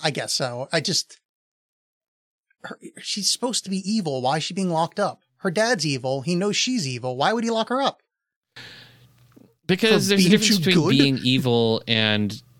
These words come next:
Speaker 2: destroying the world.
Speaker 1: Oh, so this is, like, kind of that chaotic neutral, chaotic whatever, like, D and D alignment
Speaker 2: Yeah,
Speaker 1: thing. Okay.
Speaker 2: yeah. Like, the, the Flame King is evil, but he doesn't really want to destroy the world. He wants to probably control it.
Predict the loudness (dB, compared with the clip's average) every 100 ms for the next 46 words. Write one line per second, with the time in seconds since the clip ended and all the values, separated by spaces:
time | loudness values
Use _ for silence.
0 | -4 -2 0 0 0 2 2 0 -2 -2
1 | -2 -2 -6 -16 -18 -2 0 2 2 0
2 | 2 0 0 0 0 -2 0 0 2 0
3 | -2 -2 -2 0 0 2 0 0 0 0
4 | 0 -2 -6 -8 -2 0 0 -4 -4 -6
5 | -6 -6 -4 -2 -2 -2 -2 2 2 2
6 | 0 -4 -6 -2 -2 -2 -8 -20 -20 _
7 | _ -20 -20 _ _ _ _ -2 0 2
8 | 0 0 0 0 -2 -4 0 0 2 0
9 | 0 0 0 0 2 0 0 0 0 0
10 | 0 0 -2 0 0 0 -2 -4 -4 -2
11 | -2 0 0 0 -2 -2 -4 -4 -6 -8
12 | -4 -4 -4 -6 -6 -4 -4 -4 -10